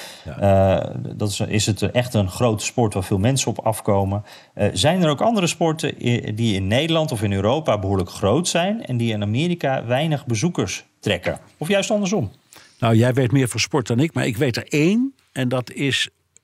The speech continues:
Speaker 1: hockey.
Speaker 2: Ja.
Speaker 1: Ehm, want ho-,
Speaker 2: Ja.
Speaker 1: hockey, dat, dat,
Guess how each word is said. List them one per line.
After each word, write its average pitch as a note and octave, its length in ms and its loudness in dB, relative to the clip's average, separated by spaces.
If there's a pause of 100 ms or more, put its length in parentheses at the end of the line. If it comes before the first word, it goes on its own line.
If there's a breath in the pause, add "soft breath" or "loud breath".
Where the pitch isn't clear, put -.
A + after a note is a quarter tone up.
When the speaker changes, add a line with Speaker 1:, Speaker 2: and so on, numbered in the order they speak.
(140)
Speaker 1:
hockey. A2 640 -2 (1080 soft breath)
Speaker 2:
Ja. G#2 200 0
Speaker 1:
Ehm, G2 100 -2 (200)
want G#2+ 220 -2 (120)
ho-, - 160 -16
Speaker 2:
Ja. - 240 -4
Speaker 1:
hockey, C#3 640 2
dat, A2+ 160 0 (120)
dat, A#2+ 180 -4